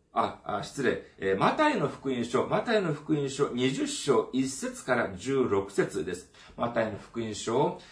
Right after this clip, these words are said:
えー、二十章一節から十六節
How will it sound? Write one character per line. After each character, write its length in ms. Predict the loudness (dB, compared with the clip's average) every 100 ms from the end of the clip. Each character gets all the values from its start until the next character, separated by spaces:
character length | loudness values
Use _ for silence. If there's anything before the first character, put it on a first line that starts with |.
| -20 -10
え 460 | -6 -4 -6 -10 -14
ー、 40 | _ _ -8
二 180 | -4 0
十 120 | 0
章 640 | 0 -6 4 6 6 2 -8 -6
一 120 | -4
節 380 | -2 0 -2 -2
か 120 | 0
ら 120 | 0 0
十 260 | 2 4 4
六 240 | 2 2
節 420 | 0 0 -4 -6